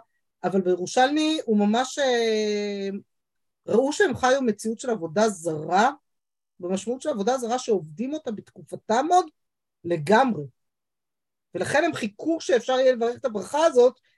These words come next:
שבאמת כל ארץ ישראל תהיה נקייה. לא סתם בקלות אתה אומר, אה, זה. היום זה כאילו מרגיש לנו את הצד ההפוך, כאילו, על מה נברך בדיוק? מי מדבר על עבודה זרה בכלל? כאילו, אה,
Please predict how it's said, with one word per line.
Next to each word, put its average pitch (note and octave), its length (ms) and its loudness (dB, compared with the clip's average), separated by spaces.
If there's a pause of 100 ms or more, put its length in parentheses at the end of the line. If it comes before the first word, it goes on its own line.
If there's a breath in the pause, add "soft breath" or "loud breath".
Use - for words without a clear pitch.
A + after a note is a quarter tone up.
(160)
שבאמת F3+ 680 2
כל G3 160 0
ארץ G3 180 -4
ישראל F3 240 -10
תהיה F3 160 -6
נקייה. E3+ 360 -10 (680)
לא G3 220 2
סתם G3 280 0
בקלות F#3 420 0
אתה F#3 120 -8
אומר, E3+ 340 -2
אה, E3 140 0
זה. D3+ 180 -10 (520)
היום D4+ 680 6
זה F#3+ 220 -4
כאילו B3 720 -2
מרגיש G3 420 -6
לנו B3+ 140 0 (280)
את - 60 -6
הצד F#3+ 480 -4
ההפוך, A#3+ 460 -2
כאילו, F#3 180 -2
על F3 60 -6
מה G3+ 140 -4
נברך A3 440 -4
בדיוק? D3+ 440 -14 (840)
מי F#3 160 -4
מדבר G3+ 260 2
על G#3+ 180 4
עבודה F#3+ 220 0
זרה F#3 260 0
בכלל? G#3+ 400 -4
כאילו, E3 340 -4
אה, F3+ 60 -2